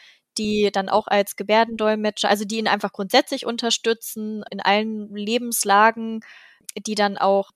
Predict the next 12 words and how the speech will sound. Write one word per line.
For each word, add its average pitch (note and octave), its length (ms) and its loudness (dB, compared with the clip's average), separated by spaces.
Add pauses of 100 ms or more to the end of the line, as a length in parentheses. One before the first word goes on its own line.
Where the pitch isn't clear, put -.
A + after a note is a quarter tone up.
begleiten, G3+ 800 0
äh, F#3+ 200 -6
zu G#3 200 -8
Behördengängen A3 840 -2
zum G#3+ 220 -8
Beispiel, G3 720 2
die F#3+ 220 -8
auch, F#3 380 -2
äh, F#3 180 -4
begleiten F3+ 460 -4
zu - 160 -10
Arztbesuchen. A3 1080 -4